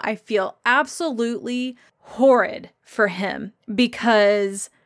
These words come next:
he's been thrown into this situation, and yeah, he made a bad decision, but he knows that Claire and Bree are both so pissed at him. All he wants to do is make it right. He wants to help.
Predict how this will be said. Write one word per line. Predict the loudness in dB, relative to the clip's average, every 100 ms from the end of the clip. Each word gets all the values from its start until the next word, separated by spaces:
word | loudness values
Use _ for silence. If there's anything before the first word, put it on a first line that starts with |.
| -14
he's | -2 0 2
been | 0 0
thrown | 0 0 0
into | 0 0
this | -2 -4
situation, | -8 -4 -2 0 0 -4
and | -8 -4
yeah, | 0 0
he | 0 -2
made | -2 -4 -4
a |
bad | -2 -2 -2
decision, | -6 -10 -10 -8 -10 -10 -14 _ _ _ _
but | -2 2 6 4 2 -8 -16 _ _ _ _
he | -12 -2 2
knows | 2 2 2 2 0 -6 -12 -16
that | -4 0 0 0 -4 _
Claire | -18 -2 2 4 4 2 0 _ _ _ _ -4
and | 0 2 2
Bree | 2 0 0 -6 -4
are | -2 0
both | 0 0 -4 -14
so | -12 -8 0 2 2
pissed | -2 -4 -4 -4
at | -6 -6
him. | -10 -10 -12 -18 _ _ -2
All | 2 2
he | 0 0
wants | 2 0 0
to | -2
do | 2 2
is | 0 -2
make | -8 -4
it | -4
right. | -2 -2
He | -4 -8
wants | -4 -4 -4 -6
to | -10
help. | -4 -4 -4